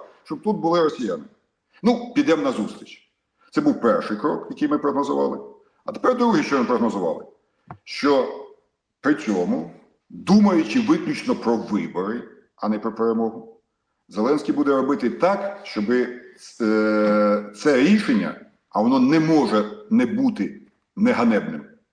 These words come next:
на жаль. Бо Путін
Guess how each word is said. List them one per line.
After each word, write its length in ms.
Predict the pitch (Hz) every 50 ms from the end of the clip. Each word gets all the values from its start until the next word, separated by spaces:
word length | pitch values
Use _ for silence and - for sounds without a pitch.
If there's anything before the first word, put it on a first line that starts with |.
| _ _
на 180 | 90 95 95
жаль. 160 | - - 76 - - - - - _ _ _ _ _ _ _ _ _ _ _ _ _ _ _ _ _ _ _ _ _ _ _ _ _ _ _
Бо 500 | 101 - 135 147 147 - - - - - -
Путін 380 | - 165 180 - 160 151 123 107